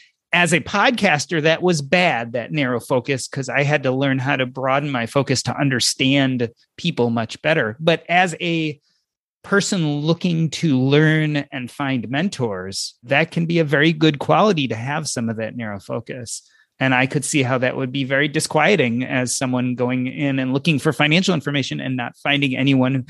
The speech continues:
who sounded or looked like me or, or dealt with some of the same issues. Like you said, some of the family issues or some of the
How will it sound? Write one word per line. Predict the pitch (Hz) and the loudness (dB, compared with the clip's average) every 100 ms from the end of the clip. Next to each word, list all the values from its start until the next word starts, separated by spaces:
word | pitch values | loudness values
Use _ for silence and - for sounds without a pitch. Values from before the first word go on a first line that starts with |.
| - - _ | -14 -20 _
who | - 151 147 139 139 135 - | -4 -2 0 -2 -4 -8 -14
sounded | - 143 156 147 131 | -6 -4 0 0 0
or | 127 | -2
looked | 135 160 - | -2 -4 -4
like | 147 127 | -4 -2
me | 131 139 | -2 0
or, | 180 190 | 2 2
or | 208 185 | 4 6
dealt | 196 196 | 4 2
with | 185 | -2
some | 170 180 | -4 -4
of | |
the | 156 | -4
same | 170 160 | 0 2
issues. | 170 139 113 | 0 -2 -6
Like | 135 123 | -8 -8
you | 123 | -8
said, | 139 120 | -8 -8
some | 135 | -6
of | 135 | -6
the | |
family | - 151 135 135 127 | -2 2 6 8 6
issues | 117 131 127 | 4 0 -4
or | 131 | -6
some | 147 135 | -8 -6
of | |
the | 135 | -6